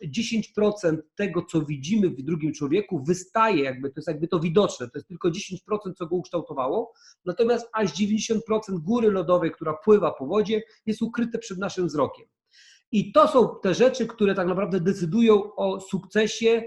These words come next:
lub porażce człowieka. I dzisiaj, e, jednym z tematów, który chciałem poruszyć, to jest właśnie temat samoświadomości i temat tak naprawdę bardziej dotyczący tak zwanych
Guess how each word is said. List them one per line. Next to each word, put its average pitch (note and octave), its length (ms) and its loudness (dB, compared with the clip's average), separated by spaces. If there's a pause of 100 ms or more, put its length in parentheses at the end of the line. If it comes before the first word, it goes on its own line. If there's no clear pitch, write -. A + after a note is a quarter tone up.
(220)
lub G#3 340 4 (100)
porażce F#3+ 800 2
człowieka. C3+ 520 -4 (540)
I F3+ 120 -2
dzisiaj, C4+ 500 0
e, G3 100 0
jednym A3+ 480 4
z - 100 -8
tematów, G#3+ 400 0
który E3 200 -4
chciałem D#3+ 320 -2
poruszyć, D#3+ 640 -4 (140)
to A3 80 -4
jest G#3 120 2
właśnie A3 240 -2
temat A3 320 0 (160)
samoświadomości G3 1200 0 (300)
i G3 100 -4
temat C4 340 2
tak E3+ 120 -6
naprawdę F#3 440 0
bardziej F#3 600 -2
dotyczący F3 560 -6
tak D3 140 -6
zwanych F3+ 260 -4